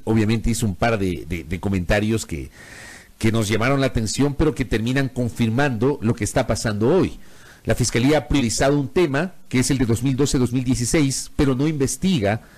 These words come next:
la naturaleza del financiamiento de la campaña de dos mil diecisiete. Bueno, en esa publicación de Lucas Majano se menciona el nombre de Aurelio Hidalgo, que tiene un parentesco con, eh, los accionistas de una de las más grandes empresas constructoras de la República, que es Hidalgo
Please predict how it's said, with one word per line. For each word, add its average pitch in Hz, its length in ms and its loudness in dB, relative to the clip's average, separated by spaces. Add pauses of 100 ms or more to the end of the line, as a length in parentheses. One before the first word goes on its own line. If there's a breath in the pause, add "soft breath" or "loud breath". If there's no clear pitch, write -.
(180 loud breath)
la 120 120 2
naturaleza 127 520 0
del 143 140 2
financiamiento 123 640 -2
de 151 80 2
la - 80 -2
campaña 110 260 -2
de 123 60 0
dos 104 160 -4
mil 120 100 -4
diecisiete. 143 640 0
Bueno, 127 300 0 (480 loud breath)
en 185 160 4
esa 262 220 4
publicación 196 540 -2
de 185 80 4
Lucas 165 360 0
Majano 147 500 -2
se - 240 0
menciona 143 400 2
el 147 60 0
nombre 143 260 2
de 127 60 6
Aurelio 120 280 4
Hidalgo, 139 420 2 (400 loud breath)
que 151 120 2
tiene 208 260 2
un 233 120 0
parentesco 180 960 0 (320)
con, 196 360 2 (320)
eh, 135 540 2
los 143 240 2
accionistas 156 1040 0 (420 soft breath)
de 151 480 2
una 175 200 2
de 165 100 2
las 139 180 2
más 175 220 0
grandes 190 400 0
empresas 160 520 0
constructoras 139 680 0
de 135 60 0
la 120 100 2
República, 127 640 0
que 120 160 2
es - 260 -2
Hidalgo 120 540 2